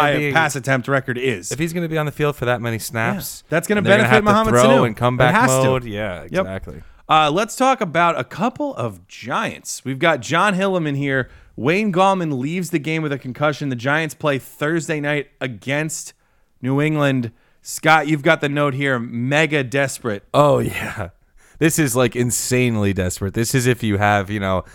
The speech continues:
Speaker 2: like, Marlon Mack and Josh Jacobs as your two running backs, and they're both on bye, and you're playing touches and touches only, and maybe in twenty touches from John Hilliman, you get six points, because that's <laughs> what I think would happen against this Patriots defense.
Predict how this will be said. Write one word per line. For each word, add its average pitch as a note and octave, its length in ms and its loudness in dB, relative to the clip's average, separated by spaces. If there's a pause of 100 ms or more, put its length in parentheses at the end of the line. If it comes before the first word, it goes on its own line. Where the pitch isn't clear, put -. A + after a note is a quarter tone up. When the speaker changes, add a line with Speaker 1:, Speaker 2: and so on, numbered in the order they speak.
(280)
Speaker 2:
like, G2 300 -4
Marlon G#2+ 500 0
Mack G#2 460 2
and G#2 260 -4
Josh G2+ 300 -2
Jacobs F#2+ 320 -8
as F#2 120 -6
your F#2 80 -10
two G#2 180 -8
running F#2+ 280 -4
backs, F2+ 260 -8
and G2+ 120 -6
they're G2+ 120 -2
both G2+ 400 -4
on F#2 200 -2
bye, F#2 300 -4 (320)
and A2 120 -4
you're A#2+ 140 0
playing A2+ 320 -2
touches G2+ 400 -4
and G2 100 -6
touches F#2 320 -4
only, F#2+ 400 -4
and F#2 160 -4
maybe G2 440 -4 (280)
in G2+ 160 -4
twenty G#2 340 -2
touches G2 400 -4
from F#2 220 -6
John G2+ 320 0
Hilliman, F#2+ 600 -2
you G2 180 -4
get F#2 340 -2 (280)
six - 320 -6
points, F#2 400 -6
because G2+ 320 -4
that's A2 240 0
<laughs> - 0 -
what D#3 80 4
I C#3 40 4
think C#3+ 220 0
would B2+ 140 -2
happen G#2 320 0
against G#2 320 -4
this G2+ 100 -8
Patriots F#2+ 540 -4
defense. C3+ 560 -2